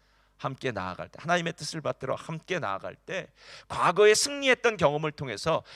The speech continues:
지금 현재도 승리하는 역사, 이런 역사가 있으시기를 주님의 이름으로 축원드립니다. 자, 그 다음에는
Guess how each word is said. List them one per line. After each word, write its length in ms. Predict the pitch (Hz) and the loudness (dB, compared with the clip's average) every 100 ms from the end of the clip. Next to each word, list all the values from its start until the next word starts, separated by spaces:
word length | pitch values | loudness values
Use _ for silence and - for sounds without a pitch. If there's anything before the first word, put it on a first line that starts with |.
| - | -4
지금 260 | - 143 127 | -2 -2 -4
현재도 520 | - 208 202 185 156 | 4 4 8 8 8
승리하는 500 | - 185 160 131 127 | 2 2 4 4 2
역사, 380 | 98 - 117 95 - - | -4 0 0 0 -4 8
이런 240 | - 302 | 10 12
역사가 280 | - 180 170 | 10 10 8
있으시기를 480 | 156 151 131 147 101 | 8 4 4 2 0
주님의 340 | 170 185 180 | 0 4 4
이름으로 260 | 156 131 95 | 4 0 -4
축원드립니다. 1200 | - 196 127 90 113 110 107 101 110 113 98 92 _ - - | 2 6 6 4 -4 -2 2 6 8 6 2 -6 _ -20 -10
자, 140 | - 240 | 8 8
그 180 | - 226 | 10 8
다음에는 600 | 233 220 202 202 170 | 10 8 4 0 -2